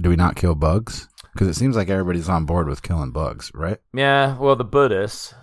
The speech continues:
Speaker 2: the Buddhists don't like to kill anything, but I'm sure
Speaker 1: <laughs>
Speaker 2: some
Speaker 1: Right.
Speaker 2: of 'em do.
Speaker 1: But if peta's got a roach running through their bed, is peta, like, just making sure that roach is okay? Because I don't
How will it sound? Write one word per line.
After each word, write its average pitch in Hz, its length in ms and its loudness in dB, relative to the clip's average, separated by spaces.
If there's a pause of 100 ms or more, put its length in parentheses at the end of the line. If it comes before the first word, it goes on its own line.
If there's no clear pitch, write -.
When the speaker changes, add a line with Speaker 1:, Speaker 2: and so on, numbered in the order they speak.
Speaker 2:
the 107 60 -14
Buddhists 113 420 -6
don't 92 180 -8
like 90 160 -10
to - 60 -20
kill 90 240 -4
anything, 80 520 -8 (140)
but 82 260 -6
I'm - 200 -2
sure 117 240 4
Speaker 1:
<laughs> - 20 -4
Speaker 2:
some 117 220 4
Speaker 1:
Right. 107 80 0
Speaker 2:
of 85 60 4
'em 78 120 -2
do. 80 280 -4 (1300)
Speaker 1:
But 104 120 0
if 92 160 -4
peta's 127 340 8
got 107 160 4
a 90 80 2
roach 101 360 0
running 82 220 -4
through 87 140 -6
their 80 140 -6
bed, 78 240 -4
is 78 160 -10
peta, 95 440 -2 (180)
like, 82 340 -8 (180)
just - 340 -10 (440)
making 85 320 -6
sure 90 180 -6
that 82 160 -4
roach 85 300 -6
is 80 100 -8
okay? 90 460 -6 (280)
Because 73 600 -10 (100)
I 80 120 -6
don't 87 200 -4